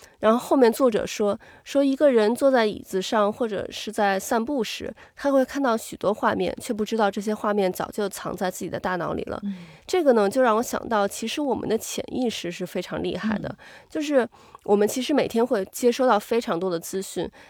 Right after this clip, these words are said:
Speaker 1: 但是呢，我们以为我们只能记住很少的一部分，
Speaker 2: 嗯。
Speaker 1: 其实很多都藏在了我们的潜意识里头。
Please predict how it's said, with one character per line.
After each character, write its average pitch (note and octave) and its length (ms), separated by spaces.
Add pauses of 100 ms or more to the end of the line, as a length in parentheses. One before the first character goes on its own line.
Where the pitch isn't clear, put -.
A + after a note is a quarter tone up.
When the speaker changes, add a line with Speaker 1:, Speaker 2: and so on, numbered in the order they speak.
Speaker 1:
但 D4+ 160
是 D4+ 100
呢， C#4 140
我 A3+ 120
们 A3 120
以 A#3+ 120
为 F3+ 120
我 G3+ 80
们 F3+ 160
只 - 140
能 - 140
记 A3 180
住 G3 100
很 - 220
少 - 220
的 - 40
一 - 60
部 F3 180
分， E3 200
Speaker 2:
嗯。 E3+ 80 (240)
Speaker 1:
其 - 180
实 E4+ 140
很 G3+ 180
多 G3+ 140
都 B3+ 160
藏 - 320
在 B3 100
了 A#3 100
我 - 60
们 - 80
的 F#3+ 100
潜 - 240
意 - 80
识 G3+ 200
里 F#3 100
头。 F3+ 260